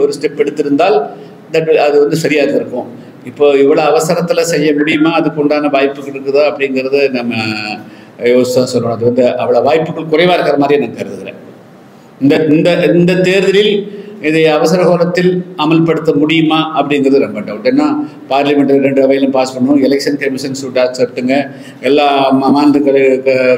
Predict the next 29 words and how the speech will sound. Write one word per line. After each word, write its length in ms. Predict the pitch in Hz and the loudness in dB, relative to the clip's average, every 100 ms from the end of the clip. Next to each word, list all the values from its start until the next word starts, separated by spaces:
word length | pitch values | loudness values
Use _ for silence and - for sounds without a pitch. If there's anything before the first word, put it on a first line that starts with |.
| 127 | 0
கலைக்கணும், 500 | 139 131 143 139 143 - | -2 0 2 2 0 -8
சிலதெல்லாம் 480 | 143 139 139 143 139 | -2 0 2 0 0
கலைக்க 200 | 147 147 | -2 0
வேண்டியிருக்கும், 500 | 143 131 131 135 139 135 - - - | 0 0 -2 -2 -2 -6 -14 -18 -8
அந்த 160 | 135 | -4
ஸ்டேட்டை 320 | 135 147 143 143 | -2 0 0 2
ஒத்துக்கணும், 480 | 139 151 135 139 139 - - - - - | 2 0 0 2 0 -2 -16 -20 -20 -6
எல்லா 180 | 135 139 | -2 -2
ஸ்டேட்டும் 360 | 165 170 170 | 0 0 2
ஒத்துட்டா 280 | 139 - 160 | 2 2 2
தான் 140 | 160 156 | 2 2
அது 180 | 131 | 2
நடக்க 200 | 123 113 | 0 -4
முடியும். 300 | 113 107 110 - - - - - - - - | -4 -6 -6 -10 -18 -20 -20 -20 -20 -20 -20
சில 160 | - 165 160 160 | -4 2 4 4
அப்புறம் 260 | 156 156 160 | 4 2 2
கோர்ட்டுக்கு 300 | 185 - 165 | 0 0 0
போயிட்டாங்கன்னா 380 | 151 147 151 147 | 0 2 2 2
then 160 | 151 147 | 2 4
that, 180 | 143 143 143 139 135 135 135 | 2 2 4 4 4 2 2
that 140 | 139 | 2
will 140 | 139 139 | 2 2
be 60 | 131 | 2
end, 220 | 139 127 - - - - - | 2 2 -2 -8 -16 -20 -10
அதாயிரும். 460 | 131 131 123 123 123 - - | -2 0 0 -2 -6 -16 -14
அதனால 260 | 117 123 165 | -6 -2 0
வந்து 200 | 175 180 202 202 - | 2 4 4 2 0
இது, 180 | 147 147 | 0 2
இதை 180 | 143 143 | 2 0